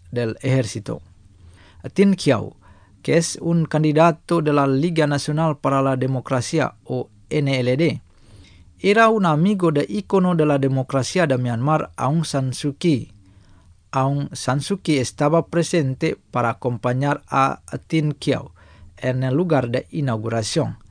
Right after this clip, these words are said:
en la capital de Myanmar. Ser elegido de Tin Kiau del Partido de la Liga Nacional Democrática es parte del proceso de transición política democrática en Myanmar.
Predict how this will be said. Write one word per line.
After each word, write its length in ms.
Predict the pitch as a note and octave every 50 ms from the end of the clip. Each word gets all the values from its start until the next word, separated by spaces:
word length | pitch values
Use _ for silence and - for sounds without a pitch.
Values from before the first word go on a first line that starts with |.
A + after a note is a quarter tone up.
| - - - _ -
en 260 | - A2+ A2 G#2+ G#2+
la 100 | G#2 G#2
capital 540 | - - B2+ - C#3+ C#3+ - B2 A#2 A#2 A2+
de 100 | G#2+ A2
Myanmar. 560 | A2+ A#2 A2+ A#2 A#2+ C3 C#3 A#2+ - - - _ - _ _ _ _ _ - - - - - - - - _ _ _ _ _ _ _ -
Ser 460 | - - - - F#3+ G3+ F#3 - - - - _ _ - - - _
elegido 640 | - E3 F3 G3+ A3+ F#3+ - G#3+ G#3+ G3+ G3+ G3 - -
de 340 | D3 D3 E3 D#3+ D#3 D3 C#3 - - - D#3 C3+ - -
Tin 220 | - F#3 F3 E3+
Kiau 420 | C#3 - - C3+ A2+ G2 G#2 - - - - E2
del 220 | C3 C3+ C3 B2+
Partido 460 | - - C3+ B2 - - E3+ D#3+ E3+ D#3+
de 100 | C#3 C3+
la 120 | C3 B2
Liga 340 | A#2+ B2 D3+ D#3+ C#3 D3 C3+
Nacional 480 | C3 B2+ A2+ - D3 D3 D3+ D3 D3
Democrática 800 | C3+ C3 C3+ C#3 - - C#3+ B2+ A#2 - - G2 - G2 - - _ - - - - -
es 240 | _ - C3+ C#3 -
parte 520 | - - - D3 E3 E3+ - - F3+ F3+ E3+
del 140 | D3 C#3+
proceso 680 | - - C#3 C3+ C3 - - F#3+ G3 - - - F#3 F3
de 120 | D#3 D3+
transición 680 | C#3+ - - D3 D3 C#3 C3+ - C#3+ - - F3 E3+ E3
política 600 | - F3 E3 D#3+ - - D3 - - C#3+ - -
democrática 800 | B2 C3 B2+ B2 A#2 - - C3 A#2 G#2+ - B2 - B2+ A#2+ A2+
en 220 | B2+ B2 A#2+ A#2+
Myanmar. 500 | A#2+ A#2+ A2+ A#2 B2+ C#3 B2+ - - -